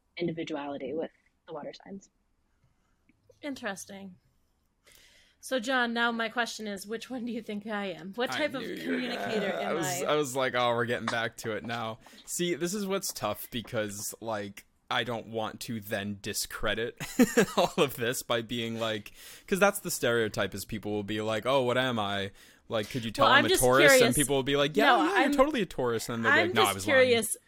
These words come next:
Speaker 3: lying."
Speaker 2: as you being, like, my best friend and
Speaker 3: Oh,
Speaker 2: you knowing me the
Speaker 3: man.
Speaker 2: way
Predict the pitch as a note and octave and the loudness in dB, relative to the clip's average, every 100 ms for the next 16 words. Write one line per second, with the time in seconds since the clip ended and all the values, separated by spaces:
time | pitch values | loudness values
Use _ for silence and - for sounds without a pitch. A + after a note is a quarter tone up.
0 | - A3+ G3+ A#3 G3+ G#3+ G#3 G3 F3+ E3+ | -4 -4 -2 -4 -2 -2 -2 -2 -6 -8
1 | - G3+ G#3 G3 F#3+ F#3 G3+ F#3+ - - | -14 -6 0 2 2 2 0 0 -4 -6
2 | G#3+ A3+ F3 E3 G3+ - - C#3+ C#3+ B3 | 2 2 2 -4 -10 -14 -12 -4 -2 0
3 | - - C4+ C4 B3 A3 G3+ G#3+ | -2 0 2 2 2 0 2 0